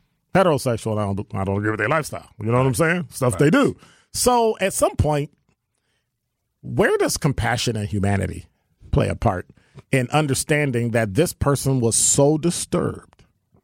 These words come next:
they shot and killed nine-year-olds? That's something. And, and we keep skirting around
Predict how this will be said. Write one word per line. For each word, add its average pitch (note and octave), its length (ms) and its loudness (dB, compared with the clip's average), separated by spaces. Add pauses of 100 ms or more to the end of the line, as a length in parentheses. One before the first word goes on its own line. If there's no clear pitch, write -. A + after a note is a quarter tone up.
(640)
they C#3+ 120 4
shot C#3+ 340 0
and A#2+ 140 -2
killed B2+ 240 2
nine-year-olds? A#2 800 -2 (240)
That's B2+ 280 2
something. G#3+ 420 0 (100)
And, A3+ 380 0 (440)
and A#3 440 0 (320)
we E3 120 2
keep - 280 -6
skirting G#3 500 2
around C#3+ 580 0